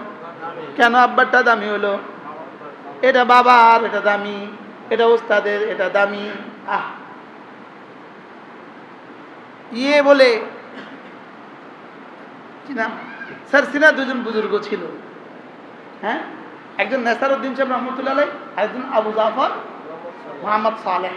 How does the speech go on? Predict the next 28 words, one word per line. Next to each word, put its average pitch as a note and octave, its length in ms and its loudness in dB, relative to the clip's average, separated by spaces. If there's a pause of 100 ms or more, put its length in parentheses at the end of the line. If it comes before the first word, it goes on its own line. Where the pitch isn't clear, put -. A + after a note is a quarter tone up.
(380)
দুই B3 80 -2
বুজুর্গ A3+ 440 -4
ছিলেন। G3 240 -6 (680)
তো C#4 60 10 (880)
এক B3+ 240 6
বুজুর্গ C4+ 320 2
মসজিদ B3+ 500 2
থেকে A#3 180 4
বাইরে A3+ 220 4
হয়েছে, G#3+ 220 -6 (840)
বাইরে C#4+ 380 10 (640)
আরেকজনের D4 480 6
জুতাটা B3+ 340 2
ভুলে A3 240 0
ফিনতে G#3 260 -8
ফেলছে। G3 260 -10 (1800)
বুঝেন F#3+ 240 -4
নাই? F#3+ 180 -6 (680)
জুতা C#4 240 8
ছিল C#4 220 4
কি C#4+ 300 -2 (880)
একরকম, F#3+ 480 -2 (340)
তো B3+ 80 4
জুতা C4 360 4
ভুলে C#4 240 4
কার B3+ 320 4
জুতা B3 200 2
ফিনছে? A#3+ 360 -2